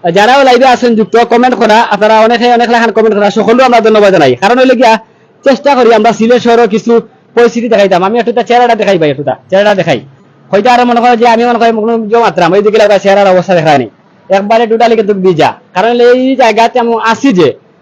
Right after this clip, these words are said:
মানে খুবই কষ্ট আছি, খুবই গরম। মানে আমি চাইলাম যে লাইভটা দিয়া আমি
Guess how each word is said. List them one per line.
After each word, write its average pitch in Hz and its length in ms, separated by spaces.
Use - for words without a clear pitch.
মানে 190 220
খুবই 233 320
কষ্ট 226 220
আছি, 214 240
খুবই 269 300
গরম। 156 340
মানে 190 200
আমি 226 140
চাইলাম 254 460
যে 240 240
লাইভটা 226 380
দিয়া 226 300
আমি 226 240